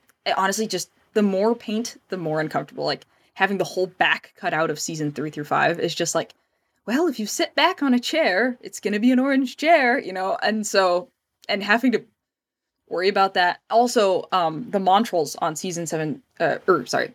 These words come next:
season three through five, I made entirely out of latex. I, you know, fashioned my own mold for them, brushed on the latex, did a,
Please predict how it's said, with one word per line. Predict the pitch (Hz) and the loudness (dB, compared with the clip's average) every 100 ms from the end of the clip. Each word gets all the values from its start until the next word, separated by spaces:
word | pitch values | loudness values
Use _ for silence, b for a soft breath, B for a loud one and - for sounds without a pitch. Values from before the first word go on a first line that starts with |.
| _ | _
season | - 180 170 | -10 -6 -6
three | 165 165 | -6 -8
through | 160 | -4
five, | 151 - - b b - | -2 -4 -8 b b -2
I | 175 | 0
made | 175 170 170 _ _ _ - | 0 -2 -4 _ _ _ -16
entirely | 160 185 220 | -4 2 4
out | 233 | 4
of | 208 | 2
latex. | 190 202 190 175 139 | 2 2 -2 -2 -8
I, | 139 _ _ _ _ | -10 _ _ _ _
you | - 143 | -10 -8
know, | 110 _ _ _ _ - | -10 _ _ _ _ -6
fashioned | - 170 185 | -2 -2 -2
my | 170 165 | -2 -2
own | 170 | 2
mold | 254 262 208 | 2 2 2
for | 220 | 0
them, | 208 202 196 196 - | 2 0 0 -4 -2
brushed | 170 196 208 | 0 0 0
on | 196 | -2
the | |
latex, | 180 185 190 175 - | 0 -2 -2 -8 0
did | 190 | 2
a, | 165 | 2